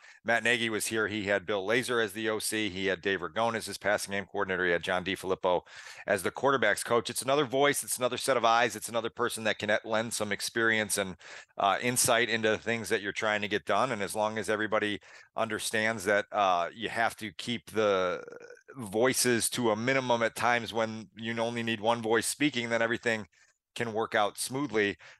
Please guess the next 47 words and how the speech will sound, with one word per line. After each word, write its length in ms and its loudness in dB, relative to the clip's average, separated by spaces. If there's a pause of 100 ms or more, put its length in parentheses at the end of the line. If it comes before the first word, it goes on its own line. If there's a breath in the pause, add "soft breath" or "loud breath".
(100)
Uh, 280 6
it'll 120 0
be 120 2
interesting 320 -2
to 80 0
see 160 0
how 160 6
it 60 -2
works 240 0
out. 240 4 (120)
We're 140 -6
gonna 140 -2
spend, 480 -2
as 260 2
you 100 -6
know, 360 2
the 100 -6
next, 520 -4 (140)
you 120 -8
know, 160 -8 (340)
ten, 240 0
eleven, 380 0
twelve 260 2
weeks 240 -4
trying 200 -2
to 60 -4
guess 280 2
who 100 -4
the 80 -8
quarterback's 540 0
gonna 160 -2
be 300 0 (280 loud breath)
and 100 -6
trying 220 2
to 80 -2
read 240 0
clues. 440 -4
And, 180 0
and 180 0
I 160 2
think 260 -4
the, 240 4
the 100 -2
sentiment 380 0
around 220 2
the 80 -4
league, 320 -2